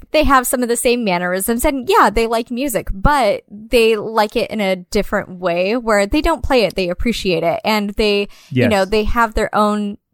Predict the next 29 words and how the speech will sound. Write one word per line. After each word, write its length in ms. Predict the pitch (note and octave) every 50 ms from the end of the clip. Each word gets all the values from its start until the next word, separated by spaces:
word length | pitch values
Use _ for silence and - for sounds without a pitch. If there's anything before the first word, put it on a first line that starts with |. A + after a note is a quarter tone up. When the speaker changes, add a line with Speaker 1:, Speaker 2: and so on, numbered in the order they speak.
| _ -
Speaker 1:
tastes 420 | - A3 G3+ F3+ - - - -
and 180 | - - G#3 G#3+
their 200 | G3+ G#3 - -
own 500 | G3+ G#3+ G#3 G3+ G3+ G3 G3 F#3+ F3+ -
styles 680 | - - - - G3+ F#3+ F#3 F#3 F3 F3 E3+ F3 F3 -
and 180 | - G3+ G#3
their 200 | G#3+ G#3 G3 - -
own, 340 | G#3+ G#3 G3+ G#3 G3+ G3 G3
like, 360 | F#3 - - F#3+ F#3 F3 - - - - - -
their 140 | B3 -
own 200 | - B3+ B3+ B3
thoughts 320 | - A#3 G3 G3 - - -
and 80 | G#3
opinions 500 | F3+ F3+ - G#3 F#3+ F#3+ F#3+ G3 G#3 - - -
about 540 | G3+ F#3+ E3+ - F3+ E3 E3+ F#3 - -
this 160 | B3 C4 B3 -
subject. 580 | - C4+ B3 A#3+ - - C4 C4+ C#4+ - -
So 280 | - - - - G#3 G3+
I 120 | - - G#3
thought 200 | - A3 G#3 -
that 100 | G#3 -
that 100 | G3 D3+
was 140 | G3 F#3+
a 60 | G3+ F#3+
really 220 | F#3+ F#3 F#3 F#3 F3
cool 240 | - - G3 F#3+ F3+
way 180 | F3+ F#3 F3+ F3
to 80 | F3+
show 500 | F#3+ - - G3 F#3 F3 F3+ F3 F3 F3